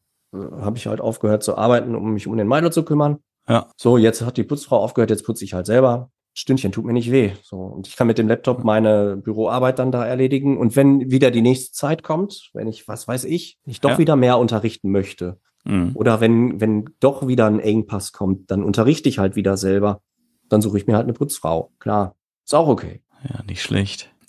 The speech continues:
Speaker 2: Und, äh, das, das selber spielen und auftreten, jetzt abseits von Hochzeiten, wie läuft das gerade bei dir?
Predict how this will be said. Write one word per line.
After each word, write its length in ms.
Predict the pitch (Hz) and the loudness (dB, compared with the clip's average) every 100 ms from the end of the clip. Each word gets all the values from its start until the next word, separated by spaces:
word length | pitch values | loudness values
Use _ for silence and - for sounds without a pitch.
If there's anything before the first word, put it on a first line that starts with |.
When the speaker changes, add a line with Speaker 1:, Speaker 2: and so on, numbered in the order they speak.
| _ | _
Speaker 2:
Und, 260 | 127 117 131 | 2 2 2
äh, 240 | 123 113 | 2 2
das, 280 | 110 110 - | 2 0 2
das 220 | 98 - | 2 2
selber 320 | 98 135 120 | 4 4 4
spielen 640 | 101 - 135 147 160 196 175 | 2 -2 -2 2 2 2 2
und 160 | 123 | -2
auftreten, 520 | 92 131 - 147 160 139 | 0 -2 0 -2 0 -2
jetzt 140 | - | -4
abseits 380 | 123 - 120 - | -4 0 -2 0
von 180 | 110 101 | -2 -2
Hochzeiten, 600 | 143 - 165 170 175 139 | -4 -4 -2 -2 -2 -2
wie 160 | 120 113 | 0 0
läuft 240 | 98 - | 0 0
das 160 | 127 - | -4 -2
gerade 220 | 165 160 | -4 -4
bei 100 | 170 | -4
dir? 280 | 190 170 | -4 -4